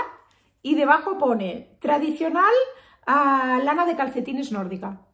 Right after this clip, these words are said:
Y dice que esta, en este grosor worsted, es la que siempre usan para hacer los calcetines que van dentro de los descansos, ¿no? Y, y dije, bueno, digo, "Pero claro, cien gramos, ciento cincuenta metros, con esto me va a dar para hacer dos calcetines". Que sí, mamá, que me han dicho que sí. Total, que yo qué hice, desmonté,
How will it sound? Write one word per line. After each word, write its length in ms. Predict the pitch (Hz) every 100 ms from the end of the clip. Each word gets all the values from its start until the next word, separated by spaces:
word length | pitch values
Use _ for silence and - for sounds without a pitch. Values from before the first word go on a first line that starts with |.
| _ _ _
Y 120 | 302
dice 280 | 311 392 453
que 160 | 359 330
esta, 600 | 440 - 220 180 - _
en 200 | 233 269
este 260 | 427 - 539
grosor 560 | 440 381 - 349 233 -
worsted, 800 | 220 254 359 415 - 233 190 427 - _ _ _ _ _
es 200 | 392 403
la 100 | 440
que 80 | 349
siempre 320 | - 381 381
usan 220 | 381 453
para 140 | 370 269
hacer 180 | 269 349
los 160 | 392
calcetines 560 | - 269 233 302 415 -
que 100 | 277
van 160 | 311 427 -
dentro 420 | 220 339 311 403
de 100 | 370
los 160 | 226 170
descansos, 920 | 151 - - 226 - - - _ _
¿no? 300 | 247 - - - _ _ _ _ _ _ _ _ - _ _ _ - _ _ _ _ 320
Y, 960 | 339 320 294 269 233 220 180 - -
y 100 | 240
dije, 260 | 196 - 269
bueno, 420 | 196 180 240 -
digo, 300 | 214 202 180
"Pero 220 | 180 160 160
claro, 240 | 180 247
cien 320 | 311 254 247
gramos, 380 | 233 226 240 -
ciento 280 | 269 202 196
cincuenta 460 | 311 339 349 277
metros, 280 | 202 185 -
con 120 | - 208
esto 200 | - 196
me 80 |
va 100 | 190
a 40 | 349
dar 140 | 523
para 140 | 508 427
hacer 180 | 311
dos 160 | 240 269
calcetines". 480 | 247 240 190 440 -
Que 100 | 330
sí, 180 | - 440
mamá, 220 | 453 466
que 80 | 359
me 100 | 339
han 80 | 381
dicho 240 | 392 427
que 80 | 392
sí. 360 | - 240 - -
Total, 400 | 220 247 254 196
que 160 | 214
yo 140 | 220 269
qué 100 | 330
hice, 320 | 381 392 240
desmonté, 720 | 196 202 226 233 226 330 381